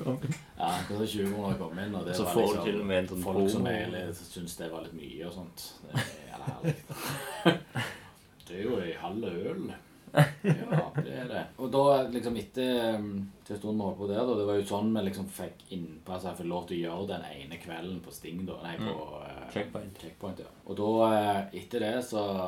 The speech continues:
Speaker 2: um, så fikk vi ikke lov til mer. Etter det der, eh,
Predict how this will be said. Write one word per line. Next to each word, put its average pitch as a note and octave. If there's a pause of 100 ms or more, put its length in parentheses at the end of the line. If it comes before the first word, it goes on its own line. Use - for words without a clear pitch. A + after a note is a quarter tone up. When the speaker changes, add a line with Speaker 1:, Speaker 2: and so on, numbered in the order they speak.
(300)
Speaker 2:
um, C#2+ (640)
så -
fikk D#2+
vi D2+
ikke D#2+
lov C#2+
til -
mer. - (840)
Etter E2+
det E2+
der, D#2+
eh, D2+